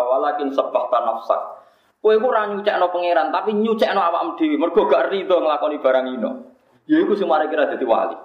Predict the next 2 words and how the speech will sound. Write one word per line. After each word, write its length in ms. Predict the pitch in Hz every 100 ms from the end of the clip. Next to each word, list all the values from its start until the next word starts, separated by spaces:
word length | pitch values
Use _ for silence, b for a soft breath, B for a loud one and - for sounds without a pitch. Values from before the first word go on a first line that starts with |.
| - _ _ _ _ _ _ _ _ _ _ _ _ _ _ _ _ -
Iya 180 | 226 240
kan? 120 | -